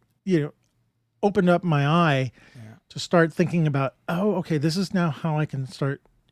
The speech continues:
Speaker 1: this is what this lens is good for, and this is how I can use it." And this is,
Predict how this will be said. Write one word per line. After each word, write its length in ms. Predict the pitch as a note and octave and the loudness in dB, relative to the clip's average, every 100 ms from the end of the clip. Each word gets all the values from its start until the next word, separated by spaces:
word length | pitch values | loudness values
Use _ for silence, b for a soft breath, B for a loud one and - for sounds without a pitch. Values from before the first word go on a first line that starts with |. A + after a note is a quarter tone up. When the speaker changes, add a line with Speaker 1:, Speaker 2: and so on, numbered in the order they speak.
| _ _ _ _ _ _ _ | _ _ _ _ _ _ _
Speaker 1:
this 100 | F#3+ | -4
is 80 | A3+ | 0
what 160 | G3+ F3+ | 0 0
this 180 | D3 | -2
lens 240 | D3+ C3+ B2 | 0 0 -2
is 100 | A#2 | -6
good 160 | B2 | -8
for, 140 | - - | -10 -6
and 80 | A#2 | -2
this 120 | F3 | 0
is 100 | E3+ | 0
how 140 | D3 | -2
I 80 | C3+ | -2
can 140 | B2 | -4
use 200 | A#2+ A2+ | -6 -8
it." 100 | G#2 | -12
And 220 | A2 C3+ B2+ | -12 -8 -6
this 180 | D#3+ | -4
is, 300 | F3 C#3+ A#2+ | -4 -6 -8